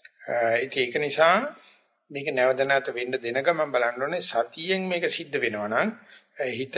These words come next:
සැඟවි ගැනීමක් වෙන්නේ. සැඟවි ගන්න හේතුව කෙලෙස් අඩු වෙන ගතිය.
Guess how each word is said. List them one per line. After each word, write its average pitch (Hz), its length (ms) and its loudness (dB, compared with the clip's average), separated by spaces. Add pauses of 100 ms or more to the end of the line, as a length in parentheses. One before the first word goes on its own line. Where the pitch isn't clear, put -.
සැඟවි 160 480 0
ගැනීමක් 131 480 -2
වෙන්නේ. 135 220 -4
සැඟවි 135 360 0
ගන්න 127 260 0
හේතුව 127 360 -4
කෙලෙස් 160 360 0
අඩු 117 220 2
වෙන 101 180 -4
ගතිය. 120 440 -2